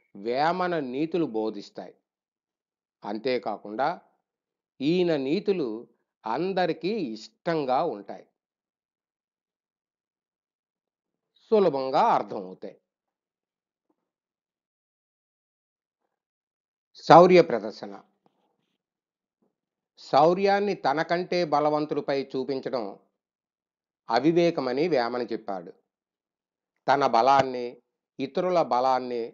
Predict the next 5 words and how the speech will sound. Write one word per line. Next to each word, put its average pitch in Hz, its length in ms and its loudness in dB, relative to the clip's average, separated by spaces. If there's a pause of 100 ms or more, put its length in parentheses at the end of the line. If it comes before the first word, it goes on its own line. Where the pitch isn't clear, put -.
సరిగా 165 460 0
గుర్తించకుండా 113 1080 -6 (500)
పట్టుదలతో 139 1000 -2 (160)
ఎదుటివారిని 170 760 0
ఎదిరించడం 131 720 -6